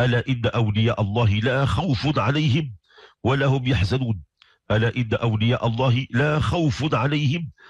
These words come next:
ولا هم يحزنون الذين آمنوا وكانوا يتقون." هذا عهد من الله، لا نخاف أبدا ولا نحزن أبدا. الذين آمنوا ولم يلبسوا إيمانهم بظلم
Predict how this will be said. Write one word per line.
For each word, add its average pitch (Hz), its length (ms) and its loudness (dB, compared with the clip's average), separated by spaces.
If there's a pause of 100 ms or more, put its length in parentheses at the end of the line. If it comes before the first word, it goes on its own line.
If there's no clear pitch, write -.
(320)
ولا 147 200 2
هم 143 180 0
يحزنون 147 560 -2 (360)
الذين 123 400 2
آمنوا 131 600 0
وكانوا 120 400 0
يتقون." 104 500 0 (280)
هذا 127 200 0
عهد 135 260 2
من 131 220 0
الله، 104 320 2 (460)
لا 151 140 2
نخاف 143 380 0
أبدا 117 520 -2 (520)
ولا 143 320 2
نحزن 131 640 -2
أبدا. 110 380 0 (680)
الذين 123 380 2
آمنوا 120 560 0
ولم 117 300 0
يلبسوا 120 580 2
إيمانهم 110 600 2
بظلم 139 540 0